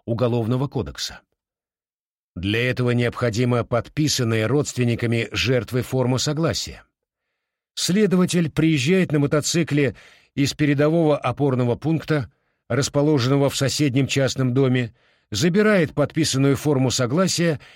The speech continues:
и передает ее группе отслеживания звонков, ожидающей в офисе Н Т Т. После этого Накадзава и Сензаки зафиксировали двумя видеокамерами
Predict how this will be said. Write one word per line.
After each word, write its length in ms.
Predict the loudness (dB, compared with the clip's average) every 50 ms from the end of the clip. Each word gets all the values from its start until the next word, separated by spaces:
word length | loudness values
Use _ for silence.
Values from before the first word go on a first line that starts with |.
| -20 _ _ -4
и 120 | -2 -2
передает 540 | 0 0 0 0 2 2 2 2 2 2 2
ее 220 | 2 2 2 2 2
группе 420 | 2 0 0 0 0 0 -2 -2
отслеживания 800 | 0 -2 -4 -4 -4 -2 -2 0 0 0 0 0 2 2 2 2
звонков, 680 | 0 0 0 0 0 0 0 0 0 0 -2 -8 -20 _ _ _ _ _ -6
ожидающей 800 | -4 -4 -2 -2 -2 -2 0 0 0 0 -2 -2 -2 -2 0 0
в 180 | 0 0 0 0
офисе 540 | -2 -2 -2 -4 -4 -4 -2 -4 -4 -4 -4
Н 220 | -6 -4 -4 -4
Т 160 | -6 -6 -8 -8
Т. 320 | -8 -8 -10 -10 -12 -14 _ _ _ _ _ _ _ _ _ _ _ _ _ _ _ _ _ _ _ _ _ _ _ _ _ _ _ -2
После 420 | 0 0 0 0 0 0 0 0
этого 500 | 0 0 -2 -2 0 0 0 0 0 0
Накадзава 640 | 0 -2 0 0 -2 -2 0 2 2 2 4 4 2
и 340 | 0 0 -2 -4 -4 -2 -4
Сензаки 840 | -4 -2 -2 0 0 0 2 2 2 2 2 0 -4 -8 -8 -10 -16 _ _ _ _ _ _ _ _ _ _ _ _ -8
зафиксировали 960 | -6 -2 0 0 0 0 -2 -4 -4 -4 -2 0 0 0 2 2 2 2 0
двумя 460 | 0 0 0 0 2 2 2 0 0
видеокамерами 1080 | 0 0 0 0 2 2 0 0 0 0 0 2 2 0 0 0 -2 -2 -4 -6 -6 -10